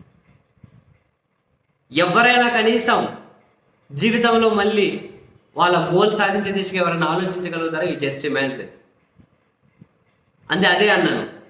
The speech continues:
హీరోలు అనబడే వాళ్ళు ప్రతికూల పరిస్థితుల్లో కూడా ముందుకే వెళ్తారు. బాధపడ్డాడు, కానీ తన గోల్ రీచ్ అవ్వాలి. అవ్వాలి అంటే ఎడమ చేత్తో మళ్ళీ సున్నా నుంచి మొదలెట్టాలి. ఎడమ చేత్తో షూటింగ్. అక్కడి వాళ్ళు అంటే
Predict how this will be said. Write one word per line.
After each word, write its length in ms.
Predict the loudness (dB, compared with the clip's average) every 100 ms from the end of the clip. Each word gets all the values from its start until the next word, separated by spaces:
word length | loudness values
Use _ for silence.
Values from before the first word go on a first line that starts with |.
| _ _
హీరోలు 360 | -6 0 2 4
అనబడే 360 | 2 2 0 0
వాళ్ళు 260 | 0 -2
ప్రతికూల 580 | -4 -4 -2 -2 0 0
పరిస్థితుల్లో 540 | 0 -2 -6 -6 -4
కూడా 160 | -2 -2
ముందుకే 360 | -4 -4 -4 -4
వెళ్తారు. 320 | -6 -10 -20 _ _ _ _ _ _ -2
బాధపడ్డాడు, 600 | 2 2 2 2 2 0 -4 -10 -20 _ _ 0
కానీ 140 | 0
తన 300 | 2 0 0
గోల్ 220 | 2 2 2
రీచ్ 300 | 0 0 0
అవ్వాలి. 360 | 2 2 0 -6 -14 -20 _ _ _ _ _ _ _ -4
అవ్వాలి 380 | 2 4 4 2
అంటే 160 | 2
ఎడమ 220 | 2 0 0 -2
చేత్తో 180 | -2 0
మళ్ళీ 220 | 0 0
సున్నా 280 | -2 0 2
నుంచి 200 | 2 0
మొదలెట్టాలి. 640 | 0 0 -2 0 -2 -4 -12 -20 _
ఎడమ 200 | -2 0
చేత్తో 260 | 0 -2 -4
షూటింగ్. 380 | -4 -2 -4 -6 -14 -20 _ _ _ _ _
అక్కడి 640 | -2 2 2 2 0 -4 -12 -4
వాళ్ళు 320 | 2 4 4 2
అంటే 560 | 0 0 -2 -6 -12